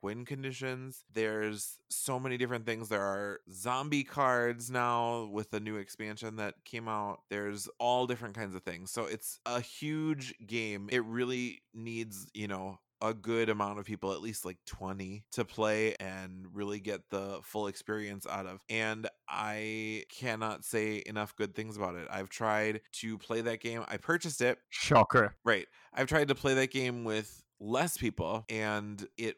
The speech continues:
Speaker 1: has not been as successful. And I'm constantly trying to recreate that convention experience that you get from it, and I have not yet had enough people in one place that were willing to play that game. <laughs>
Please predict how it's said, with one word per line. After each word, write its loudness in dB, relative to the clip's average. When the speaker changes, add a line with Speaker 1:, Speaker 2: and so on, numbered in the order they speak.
Speaker 1:
has -6
not 0
been 0
as -2
successful. -4
And -6
I'm -6
constantly -2
trying -6
to 0
recreate -4
that -4
convention -4
experience -6
that -4
you -6
get -2
from -6
it, -6
and -4
I -4
have -10
not -2
yet -8
had 4
enough -2
people -8
in -2
one -2
place -4
that 0
were 0
willing -2
to -12
play -2
that -6
game. -12
<laughs> 6